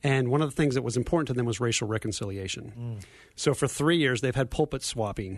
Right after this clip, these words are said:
Speaker 1: where African-American pastors have been preaching in white churches and Anglos and have been
Speaker 2: Wow.
Speaker 1: preaching in Hispanic churches. So we have the tragic shootings.
Speaker 2: Yeah.
Speaker 1: Um, who do the mayor of Dallas and the head of the police call?
Speaker 2: Yeah.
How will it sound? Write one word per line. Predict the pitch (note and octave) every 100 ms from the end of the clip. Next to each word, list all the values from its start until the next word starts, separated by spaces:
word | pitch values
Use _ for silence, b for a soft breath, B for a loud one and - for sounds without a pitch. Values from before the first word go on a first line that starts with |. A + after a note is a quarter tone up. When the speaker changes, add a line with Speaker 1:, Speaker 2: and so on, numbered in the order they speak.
| -
Speaker 1:
where | A#2 A#2 A#2
African-American | B2+ B2 - C3 C#3 B2+
pastors | A2 B2+ A#2+ A#2
have | G#2+
been | A2
preaching | - A#2+ B2+ A#2
in | A#2 G#2
white | G#2+ A2
churches | - C3+ A#2+ B2+ A2
and | G#2+ A2
Anglos | A2+ A#2 A#2+ A#2 A2
and | A2
have | F#2+
been | G2
Speaker 2:
Wow. | G#2
Speaker 1:
preaching | G2+ A#2+
in |
Hispanic | A2 - B2 A2+
churches. | - G2 G2
So | - A#2+ A2 B B B B B B -
we | A#2+
have | A#2 A#2+
the | -
tragic | - B2 A2+
shootings. | - E3+ C#3 G2 - - - _
Speaker 2:
Yeah. | G2+ F#2 - b b b b -
Speaker 1:
Um, | C3+ B2 A2 G2+ - _ _ _ _ -
who | - C#3
do | C#3
the | B2
mayor | A#2 B2 B2 A#2
of | A#2 G#2+
Dallas | A2+ A#2 A#2 A2+ - - - _
and | B2+ A2+ A2 A2 G2+
the |
head | G#2+ A#2
of |
the | G#2+
police | - A2+ G#2+ -
call? | - D#3 B2+ E2 - _
Speaker 2:
Yeah. | D#2+ F2+